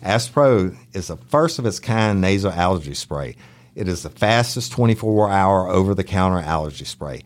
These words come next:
It starts working in thirty minutes, while other allergy sprays take hours. Astepro is the first and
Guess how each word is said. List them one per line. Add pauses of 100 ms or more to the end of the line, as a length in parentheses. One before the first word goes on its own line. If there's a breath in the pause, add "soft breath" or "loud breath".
(260 loud breath)
It
starts
working
in
thirty
minutes,
while (100)
other
allergy
sprays
take
hours. (320 loud breath)
Astepro (220)
is
the
first
and